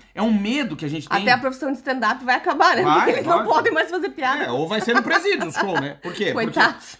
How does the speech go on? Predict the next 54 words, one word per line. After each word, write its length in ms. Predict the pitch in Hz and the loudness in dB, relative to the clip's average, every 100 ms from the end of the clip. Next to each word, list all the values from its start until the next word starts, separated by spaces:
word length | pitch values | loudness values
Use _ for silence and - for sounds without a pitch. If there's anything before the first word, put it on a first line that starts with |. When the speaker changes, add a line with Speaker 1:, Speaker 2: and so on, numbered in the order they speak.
| 381 | -4
Speaker 1:
Então, 280 | 339 392 240 | -2 0 0
por 140 | 233 | 0
quê? 200 | 233 190 | 0 0
Porque 280 | 160 175 220 | -2 -2 2
é 100 | 233 | 2
aquilo, 300 | 247 311 226 | 0 0 0
a 60 | |
gente 220 | 165 233 277 | -2 -2 -2
leva 480 | 220 156 110 90 - | 0 -2 -4 -10 -6
o, 240 | 156 220 220 - | 0 0 0 -6
o, 260 | 175 180 147 - | -6 -6 -8 -10
o, 460 | 175 165 151 143 131 117 120 147 160 | -4 -2 0 -2 -8 -18 -10 -2 0
o 220 | 143 127 113 | 0 -2 -4
comediante 500 | 156 165 151 143 151 | -4 -2 0 0 0
a 60 | |
sério 380 | - 156 180 330 - _ | -2 0 0 -2 -8 _
e 60 | 185 | -10
o 60 | |
político 420 | 208 285 254 254 285 | -4 -2 -2 -4 -4
na 100 | 285 | -2
galhofa, 380 | 294 277 - | 0 0 -2
na, 300 | 185 185 202 | -6 -6 -4
na 120 | 190 196 | -6 -8
sacanagem, 480 | 196 226 214 160 | -6 -4 -4 -4
entendeu? 200 | 226 151 | -4 -2
A 20 | 202 | -2
Speaker 2:
Isso. 80 | |
Speaker 1:
gente 120 | 160 220 | 0 2
inverteu 380 | 240 240 285 | 4 2 0
as 80 | 269 | -2
coisas. 300 | - 101 - _ | -2 -10 -14 _
Speaker 2:
É, 100 | - | -20
sim. 160 | - 190 | -14 -4
Speaker 1:
Por 60 | |
exemplo, 140 | 190 170 | -2 -2
você 80 | 196 | -2
sai 180 | 220 220 | -2 -2
com 60 | |
o 40 | - | -4
cachorro 280 | 208 190 | -4 -2
pra 80 | 165 | -2
passear, 280 | 165 175 180 | -2 0 -2
o 40 | |
poste 340 | 190 254 277 214 | 0 0 0 -2
mija 200 | 170 147 | -4 -4
no 60 | |
teu 100 | 147 | -4
cachorro. 320 | 151 143 117 123 | -4 -6 -4 -4
E 20 | |
Speaker 2:
Sim. 220 | 185 180 | -2 -4
Speaker 1:
virou, 480 | 180 240 226 - _ | 0 2 0 -2 _
Speaker 2:
Uhum. 80 | 202 | -10
Speaker 1:
entende? 320 | 196 254 381 - _ _ _ _ | -6 -6 -8 -16 _ _ _ _
Então, 540 | 190 208 370 381 135 | -6 -2 0 0 -2